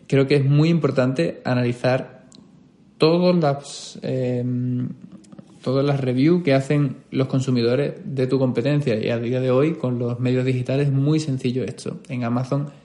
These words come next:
tienen muchísimos productos que, con muchas reviews, en Google también hay un sistema de reviews, incluso también en Facebook. Por último, observa la comunicación de la empresa.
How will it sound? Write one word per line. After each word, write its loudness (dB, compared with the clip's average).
tienen -6
muchísimos -2
productos 0
que, -2
con -2
muchas -2
reviews, 2
en -4
Google 2
también 0
hay 0
un -2
sistema -2
de 0
reviews, 2
incluso 0
también -2
en -4
Facebook. -4
Por 4
último, 2
observa 0
la 2
comunicación 0
de 2
la 2
empresa. -2